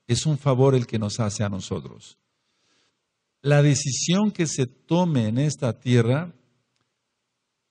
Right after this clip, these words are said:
en esta vida, tiene consecuencias eternas.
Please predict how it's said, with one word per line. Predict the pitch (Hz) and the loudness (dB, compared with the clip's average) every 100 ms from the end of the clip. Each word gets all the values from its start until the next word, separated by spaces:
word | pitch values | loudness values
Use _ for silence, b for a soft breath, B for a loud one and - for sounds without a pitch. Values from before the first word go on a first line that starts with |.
| _ _ _ | _ _ _
en | - 113 | -4 0
esta | 147 143 156 | 0 2 -2
vida, | 123 139 147 139 | 0 0 0 0
tiene | 156 165 156 - | 0 -2 -2 -6
consecuencias | - 127 - 120 147 151 139 147 - - _ _ - | -2 -2 -2 -4 0 0 2 0 -2 -12 _ _ -4
eternas. | 117 - - 175 135 113 85 85 - - | -4 -2 0 0 0 -2 -4 -6 -20 -20